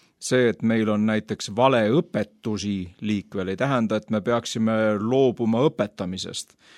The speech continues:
See, et on olemas mingisuguseid nii-öelda võltspühakirju, mis iganes religioonides, ei tähenda, et meie peaksime piiblist vabanema.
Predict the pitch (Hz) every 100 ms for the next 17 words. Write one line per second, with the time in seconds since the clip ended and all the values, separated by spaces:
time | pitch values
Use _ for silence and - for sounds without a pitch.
0 | - - - 117 113 117 113 117 110 107
1 | 98 113 110 101 107 101 110 113 113 113
2 | 104 123 131 - - - 160 151 113 120
3 | 120 95 95 95 92 104 104 95 95 101
4 | 98 95 101 92 92 98 120 123 117 110
5 | - 113 123 117 113 113 - 113 107 160
6 | 151 104 101 107 101 95 90 92